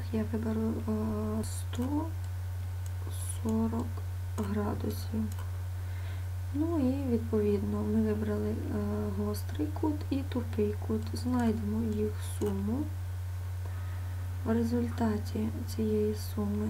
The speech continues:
ми отримуємо кут, градусна міра якого двісті десять градусів,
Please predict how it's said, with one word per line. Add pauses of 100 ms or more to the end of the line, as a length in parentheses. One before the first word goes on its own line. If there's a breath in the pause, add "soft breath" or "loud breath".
(140)
ми
отримуємо (100)
кут, (1080 loud breath)
градусна
міра
якого
двісті
десять
градусів,